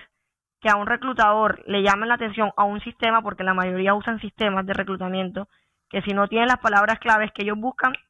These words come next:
te descartan. No importa si tienen nombre noruego, porque también es una de las miles de teorías que hay, que todo el mundo, "Cámbiate el apellido y ponte el nombre de, de tu esposo para que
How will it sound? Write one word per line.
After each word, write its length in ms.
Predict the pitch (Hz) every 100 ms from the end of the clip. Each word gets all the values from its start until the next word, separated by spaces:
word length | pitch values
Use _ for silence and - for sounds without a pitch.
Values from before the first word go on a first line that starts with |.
| _
te 80 | 214
descartan. 540 | 190 - 202 185 - _ _ _ _ _ _ _ _
No 140 | 208 220
importa 1040 | 220 240 240 233 233 226 226 226 214 202 220
si 80 |
tienen 460 | 208 208 202 220 214 - - - -
nombre 400 | 240 247 240 240
noruego, 460 | 233 233 247 247 226
porque 200 | 208 202
también 240 | 196 196
es 60 | 220
una 140 | 220
de 40 | 214
las 100 | 214
miles 300 | 208 214 208
de 120 | 220
teorías 400 | 196 196 214 214
que 80 | 226
hay, 280 | 208 220 233
que 120 | 226
todo 140 | 214
el 60 | 220
mundo, 200 | 233 -
"Cámbiate 340 | - 302 311 302
el 60 |
apellido 640 | 277 269 262 294 277 240 226
y 100 | 226
ponte 320 | 247 254 247
el 80 | 247
nombre 280 | 240 240 240
de, 320 | 226 214 214
de 140 | 208 214
tu 80 |
esposo 420 | 208 - 233 240 226
para 220 | 208 208
que 180 | 202